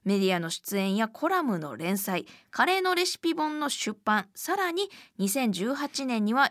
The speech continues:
地元渋谷に日本初のレモンライス専門店、レモンライス東京をオープンするなど、食のシーンでも活躍。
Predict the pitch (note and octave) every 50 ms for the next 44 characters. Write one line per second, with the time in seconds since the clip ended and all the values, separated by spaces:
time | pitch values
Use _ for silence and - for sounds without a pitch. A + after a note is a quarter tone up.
0 | - - - F#3+ G3 A3+ B3+ A#3 - G#3+ G3 - - - - - F3+ E3+ F3+ F3
1 | F3 E3+ F3 E3+ D#3+ D#3 E3 F#3+ A#3+ F4 A4 G4+ C4+ - - - F3 - - C#4+
2 | F4+ C#4+ - - - - - _ - F3 F#3 G#3+ C4+ G4 A4 A4 G#4+ G#4+ A4 G4+
3 | F4 - - F#3+ F3 - F3+ F#3 G3+ G3 G3 F#3 E3+ D#3+ - - D3+ - - _
4 | - - _ - F3 F#3 A3 C#4+ F#4 F#4+ F#4 F#4 E4+ D#4+ D#4+ D#4 D#4 D#4 - C4
5 | B3+ - - C4+ B3 A3+ - - G3+ F#3+ F#3+ - - - - A3 A3+ A3 G#3 A3
6 | - F3 E3 - - - E3+ E3+ F3 F3 E3+ D#3 D#3 - F#3+ F#3+ G3 - - -
7 | - - - - - F#3+ F3+ - G#3 G3+ G3 F#3 F#3 - - F#3+ F3+ F3 E3+ E3
8 | B3+ F#4+ A4 G#4 G#4 - - G3 G3+ - G3+ G3+ F3+ - - E3+ -